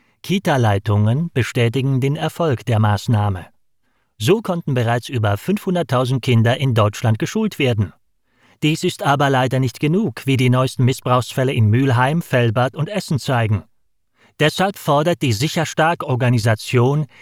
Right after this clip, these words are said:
mehr Geld von der Politik, um Kinder richtig zu schützen. Es müssten in jeder Grundschule und Kita solche Kurse stattfinden, fordern die Sicher-Stark-Experten. Lass dich nicht von einem Fremden ansprechen.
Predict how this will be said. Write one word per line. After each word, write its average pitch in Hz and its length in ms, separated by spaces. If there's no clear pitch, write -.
mehr 165 340
Geld 147 360
von 151 240
der 127 80
Politik, 127 560
um 117 160
Kinder 151 500
richtig 127 320
zu 175 80
schützen. - 420
Es - 180
müssten 190 300
in 151 140
jeder 214 280
Grundschule 143 600
und 113 160
Kita 170 420
solche 131 340
Kurse 196 360
stattfinden, 117 720
fordern 151 480
die 160 120
Sicher-Stark-Experten. 127 1200
Lass 156 320
dich 226 220
nicht 160 180
von 185 140
einem 151 240
Fremden 196 340
ansprechen. 120 600